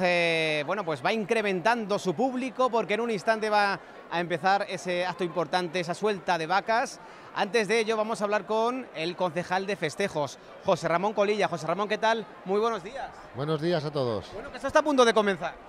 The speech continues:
Speaker 2: Pues sí, en breves momentos ya tiraremos los cohetes y daremos suelta a las vaquillas de hoy por la mañana.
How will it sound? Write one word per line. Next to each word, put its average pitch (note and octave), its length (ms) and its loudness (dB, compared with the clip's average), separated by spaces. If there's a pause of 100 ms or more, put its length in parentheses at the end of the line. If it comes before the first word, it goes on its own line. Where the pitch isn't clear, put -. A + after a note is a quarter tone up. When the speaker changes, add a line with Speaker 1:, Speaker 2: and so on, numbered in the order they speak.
(140)
Speaker 2:
Pues A#2+ 140 0
sí, E3 200 2
en B2+ 200 -2
breves D#3 240 2
momentos D#3+ 520 -2
ya E3 160 2
tiraremos D3+ 420 0
los D3 140 0
cohetes D#3 480 0
y C#3+ 80 -2
daremos C#3+ 380 -2
suelta D3+ 280 0
a - 20 2
las C#3+ 140 2
vaquillas C#3 440 -2
de C#3 80 -2
hoy C#3 80 0
por B2+ 140 -4
la B2+ 80 -4
mañana. G#2 340 -8